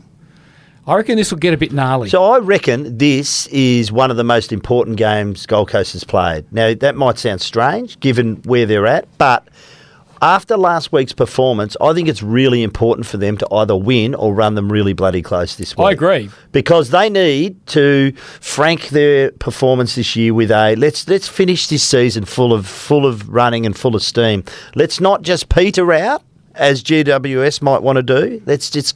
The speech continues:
Speaker 2: go full head at the end of the year. Maybe jag a spot in the eight. Probably not going to now, but maybe. And then at least you give yourself momentum going into next
Speaker 1: Yeah,
Speaker 2: year."
Speaker 1: I absolutely agree with that. And momentum, there would be no better game to get momentum from than this one.
Speaker 2: Yep.
Speaker 1: But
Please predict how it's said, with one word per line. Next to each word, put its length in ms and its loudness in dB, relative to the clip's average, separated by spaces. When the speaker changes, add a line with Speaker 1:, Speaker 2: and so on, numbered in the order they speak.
Speaker 2:
go 320 4
full 320 -4
head 160 2
at 100 0
the 100 -2
end 140 0
of 60 -2
the 100 -2
year. 300 0
Maybe 380 2
jag 320 0
a 20 -12
spot 280 -4
in 40 -12
the 80 -6
eight. 380 -2
Probably 400 0
not 180 -2
going 220 -2
to 160 -4
now, 240 0
but 180 -2
maybe. 720 0
And 160 2
then 100 2
at 100 0
least 320 0
you 60 -4
give 220 -2
yourself 400 0
momentum 480 -2
going 260 -2
into 160 -6
next 300 -10
Speaker 1:
Yeah, 160 0
Speaker 2:
year." 100 -8
Speaker 1:
I 140 2
absolutely 380 0
agree 160 0
with 100 0
that. 200 0
And 140 -2
momentum, 720 0
there 160 0
would 200 0
be 100 -2
no 320 2
better 240 0
game 480 0
to 80 -10
get 180 -4
momentum 440 -4
from 260 -2
than 140 -6
this 180 -8
one. 140 -6
Speaker 2:
Yep. 200 0
Speaker 1:
But 180 2